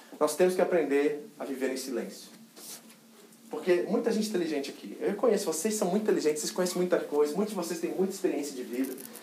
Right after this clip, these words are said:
Mas sabe de uma coisa? Uma das formas de você revelar a Deus e mostrar a Deus que você confia nele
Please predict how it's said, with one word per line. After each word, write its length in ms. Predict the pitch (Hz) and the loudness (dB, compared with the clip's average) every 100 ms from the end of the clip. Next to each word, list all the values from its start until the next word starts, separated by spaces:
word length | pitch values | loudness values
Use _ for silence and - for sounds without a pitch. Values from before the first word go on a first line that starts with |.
| - - | -16 -2
Mas 140 | 185 | 2
sabe 140 | 254 | 4
de 40 | 196 | 4
uma 140 | 160 | 2
coisa? 340 | 156 190 127 - - - - - - | 6 6 6 0 -6 -14 -16 -12 2
Uma 160 | 240 | 6
das 240 | 269 240 - | 8 6 6
formas 300 | 226 226 208 | 6 6 4
de 40 | |
você 320 | 185 - 208 | 2 4 4
revelar 460 | 180 190 185 175 202 | 4 6 6 8 6
a 40 | |
Deus 220 | 185 165 | 6 4
e 40 | 160 | 6
mostrar 420 | 151 147 180 180 | 2 2 4 6
a 20 | |
Deus 240 | 156 143 139 | 8 6 4
que 100 | - | -2
você 220 | 139 151 | -2 -2
confia 500 | - 151 147 190 180 | 2 2 2 2 4
nele 400 | 139 127 107 | 6 4 2